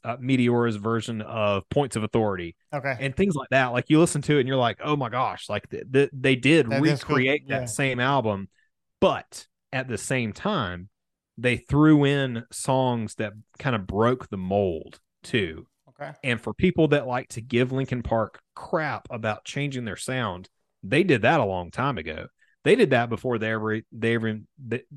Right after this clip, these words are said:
Speaker 1: before they even released Breaking the Habit, or, um, before they released Hybrid Theory.
Speaker 2: Yeah.
Speaker 1: But when songs like Breaking the Habit and Faint came out, um, on Meteora, those were two different, I remember listening to it and I'm like, "This doesn't sound like Linkin Park, but I love it."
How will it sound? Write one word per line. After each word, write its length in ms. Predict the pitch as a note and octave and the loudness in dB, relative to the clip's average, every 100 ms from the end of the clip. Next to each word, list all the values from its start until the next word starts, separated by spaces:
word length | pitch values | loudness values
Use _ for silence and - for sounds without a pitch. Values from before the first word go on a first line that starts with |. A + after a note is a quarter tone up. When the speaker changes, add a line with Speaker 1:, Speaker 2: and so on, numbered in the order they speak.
| A#2+ | -10
Speaker 1:
before 320 | A#2+ - C#3+ | -6 2 4
they 140 | B2 | 4
even 180 | B2+ A#2 | 0 0
released 640 | A2 G#2 G#2+ F#2+ - - - _ _ _ _ _ | -4 -4 -4 -6 -8 -16 -20 _ _ _ _ _
Breaking 280 | - A#2+ A2 | 0 0 -2
the 60 | F2+ | -4
Habit, 280 | A2+ B2 - _ _ _ - | -4 -4 -8 _ _ _ -2
or, 220 | C3+ A2 | 2 2
um, 320 | G#2 G2+ F#2+ | 2 -2 -6
before 340 | G2+ - C3 | -8 0 2
they 160 | A2+ A2+ | 2 0
released 440 | G#2+ G#2+ G#2 - - | -2 -4 -6 -8 -10
Hybrid 320 | - C3+ A2+ | -4 -4 -4
Theory. 300 | - E2+ F2 - _ _ | -8 -10 -14 -20 _ _
Speaker 2:
Yeah. 220 | C#3+ C3 | -10 -4
Speaker 1:
But 80 | A#2+ | -2
when 200 | C3 C3 | -2 -2
songs 300 | A2 D3 D#3 | -2 0 2
like 160 | C3+ F#2+ | 2 2
Breaking 320 | B2 C3+ C#3+ | 2 2 0
the 80 | G#2+ | -4
Habit 440 | C3 D3+ B2 G2 - _ _ _ _ - | -2 -2 -2 -4 -10 _ _ _ _ -8
and 160 | A2+ | -8
Faint 600 | - - D#3 D3+ - - - - | -4 0 0 0 -8 -20 -20 -8
came 220 | A#2+ G2 | -6 -4
out, 320 | F#2 F#2+ - _ _ _ _ _ - | -2 -2 -4 _ _ _ _ _ -6
um, 360 | A2 G#2 G2+ | 0 0 0
on 200 | G#2+ A2+ | 0 0
Meteora, 600 | A2+ C3+ A2+ A2 D3+ B2 | 2 4 4 4 4 2
those 220 | G2+ D3 F#3 | 2 0 0
were 100 | A2+ | -4
two 200 | - D3+ | -2 0
different, 220 | B2+ - | 0 0
I 40 | |
remember 220 | F3 G3+ | 2 2
listening 300 | C3+ D#3+ C#3+ | 2 0 -2
to 100 | A#2+ | -2
it 20 | A2+ | -2
and 80 | A2 | 0
I'm 60 | |
like, 220 | A2 G2 | -2 -2
"This 220 | F#2 D#3 - | -2 -2 2
doesn't 280 | G3+ G#2 | 0 -2
sound 200 | - G#2 | -8 -6
like 140 | A3 D3+ | -4 -6
Linkin 280 | A2+ F2+ F2+ | -8 -10 -6
Park, 260 | G2+ F#2 | -6 -4
but 80 | F#2 | -4
I 100 | G#2 | -2
love 300 | C#3+ F2+ C#3 | -2 0 0
it." 100 | - | -2